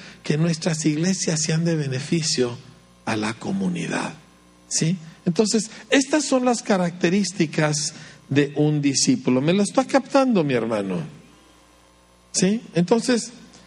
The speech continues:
le quiero terminar con un consejo para este último punto. Porque muchos de ustedes le predican a medio mundo y sabrá Dios que les predican a veces, ¿verdad?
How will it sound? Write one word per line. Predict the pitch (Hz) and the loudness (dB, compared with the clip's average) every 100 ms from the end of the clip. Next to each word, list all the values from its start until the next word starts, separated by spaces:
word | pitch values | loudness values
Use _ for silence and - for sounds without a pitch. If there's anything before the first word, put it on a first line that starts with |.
| - - | -12 2
le | 208 | 2
quiero | 247 302 302 | 4 2 2
terminar | 294 220 190 180 202 220 196 | 2 2 2 2 2 2 0
con | - 170 170 | -2 0 2
un | 214 | 0
consejo | 190 180 165 - 190 185 - | 2 0 0 0 0 0 -4
para | 185 175 160 151 | 0 2 2 0
este | 165 - - | -2 -4 2
último | 175 170 190 160 135 | 2 2 0 0 0
punto. | - 123 113 92 82 - - - _ _ _ - - - - - - - - - | 0 0 0 -4 -6 -8 -20 -20 _ _ _ -16 -16 -4 -4 -4 -18 -20 -6 0
Porque | 190 226 | 2 4
muchos | 247 349 339 247 | 2 0 2 0
de | 202 | 0
ustedes | 170 - 202 240 247 - - - - _ - | -2 0 0 0 -2 -6 -14 -20 -20 _ -2
le | 190 | -2
predican | 196 226 226 247 - 226 | 0 0 0 0 -2 -2
a | 220 | 0
medio | 214 220 226 | 0 0 0
mundo | 226 240 247 196 139 | 0 0 0 -4 -4
y | 185 185 | -2 0
sabrá | - 165 170 175 | 0 -2 0 -2
Dios | 185 185 170 | 0 0 -2
que | - 170 | -4 -4
les | 160 | -4
predican | - 139 104 101 - 95 | -4 -4 -2 -4 -6 -6
a | 90 | -4
veces, | - - - - | -4 -4 -6 -6
¿verdad? | - - 101 147 | -8 -10 -6 -6